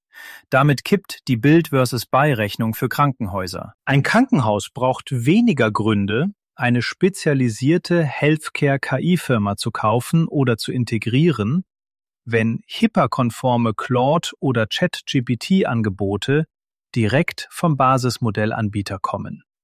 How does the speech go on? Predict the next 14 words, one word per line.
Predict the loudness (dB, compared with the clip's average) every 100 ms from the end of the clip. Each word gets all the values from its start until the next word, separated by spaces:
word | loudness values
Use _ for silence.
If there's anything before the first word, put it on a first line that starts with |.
| _ _ _ _ _ _ _ _ _
K | -2 0
I | 2 2 0 0
beschleunigt | -2 2 2 2 0 -2
Softwareentwicklung, | -6 -4 -4 -4 -2 -2 -2 0 2 0 -2 _ _ _ _ -2
Plattformanbieter | 0 0 0 0 0 2 0 2 0
bauen | 2 2 2 -2
erfolgreiche | -8 0 0 2 0 0 0
Muster | 0 -2 -2 -4
schnell | -4 -2 0 2
nach, | 2 0 0 -2 -8 -20 _ _ _
wenn | 0
Distribution | 2 0 0 0 0 -2 -2 -2 -2
vorhanden | -2 -2 -2 -4 -6 -12
ist. | -12 -14 -18